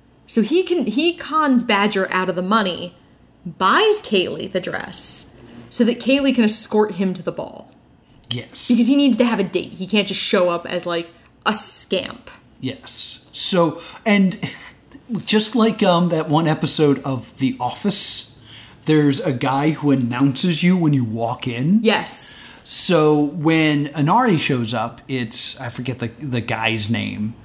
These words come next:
Speaker 2: and Inari is what they're
Speaker 1: Atherton
Speaker 2: announcing.
Speaker 1: Wing and Inara.
Speaker 2: Inara, excuse me. Uh, but when Kaylee and Malcolm show up, it's Kaylee and guest.
Speaker 1: It's Miss Kay Winnett Lee Fry and escort.
Speaker 2: And,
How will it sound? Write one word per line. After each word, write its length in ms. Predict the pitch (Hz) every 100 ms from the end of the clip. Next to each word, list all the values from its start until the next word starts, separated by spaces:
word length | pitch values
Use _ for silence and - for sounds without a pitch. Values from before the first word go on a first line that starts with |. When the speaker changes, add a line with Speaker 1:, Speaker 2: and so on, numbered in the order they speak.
| - - -
Speaker 2:
and 240 | 120 117 117
Inari 640 | 110 104 104 104 117 135 - -
is 260 | 127 101
what 140 | 131 123
they're 100 | 120
Speaker 1:
Atherton 320 | 247 254 226 254
Speaker 2:
announcing. 80 |
Speaker 1:
Wing 240 | 240 233 226
and 180 | 208 214
Inara. 640 | 214 202 185 175 170 - - - -
Speaker 2:
Inara, 420 | 147 147 135 107
excuse 420 | - - 151 131
me. 160 | 107 107 - - - -
Uh, 360 | 131 123 117 117 - - - -
but 320 | 135 127 202 202
when 500 | 220 190 185 180 180 _ _ - _
Kaylee 580 | - 196 220 226 208 214
and 180 | 160 147
Malcolm 360 | 147 214 285 254
show 260 | - 139
up, 300 | 113 107 - - - - - -
it's 200 | 202 -
Kaylee 680 | - - 208 262 320 311 -
and 260 | 185 175 123
guest. 600 | 151 143 - - - - -
Speaker 1:
It's 180 | 247 226
Miss 180 | 311 -
Kay 300 | - 403 370
Winnett 260 | 440 359
Lee 280 | 330 349 330
Fry 500 | 330 339 262 151 - - - - _ -
and 180 | 233 233
escort. 560 | 208 - - - -
Speaker 2:
And, 160 | 165